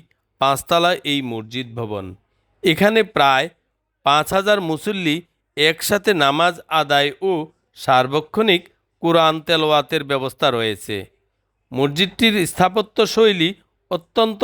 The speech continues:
দৃষ্টিনন্দন। সুসজ্জিত আলোক ব্যবস্থার পাশাপাশি বিশেষ ঝাড়বাতি,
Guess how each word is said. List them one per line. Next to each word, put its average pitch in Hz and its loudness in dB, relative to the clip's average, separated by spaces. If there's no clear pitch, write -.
দৃষ্টিনন্দন। 123 0
সুসজ্জিত 196 0
আলোক 160 0
ব্যবস্থার 175 -2
পাশাপাশি 190 0
বিশেষ 147 0
ঝাড়বাতি, 143 0